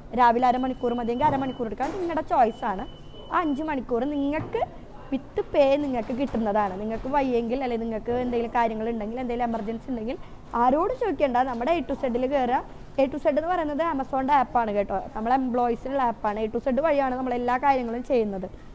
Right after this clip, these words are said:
A to Z-ൽ കയറുക, നമ്മൾ, ഏഹ്, ഇത്ര അവർ നമുക്ക് ഓഫ് വേണമെന്ന് പറയുക. Even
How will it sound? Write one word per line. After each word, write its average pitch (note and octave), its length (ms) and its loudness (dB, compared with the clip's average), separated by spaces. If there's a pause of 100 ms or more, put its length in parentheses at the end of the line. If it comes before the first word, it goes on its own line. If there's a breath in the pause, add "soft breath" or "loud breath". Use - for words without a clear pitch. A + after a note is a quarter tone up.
(260 loud breath)
A D4 80 4
to C4+ 100 -6
Z-ൽ C4 180 0 (100)
കയറുക, B3 240 2 (360)
നമ്മൾ, F4+ 200 -2 (320)
ഏഹ്, B3+ 440 2 (360)
ഇത്ര C4 240 0
അവർ A#3 200 6
നമുക്ക് A#3+ 260 0
ഓഫ് G#3+ 160 -4
വേണമെന്ന് G#3+ 340 -2
പറയുക. G#3 220 -2 (520 loud breath)
Even G4 200 4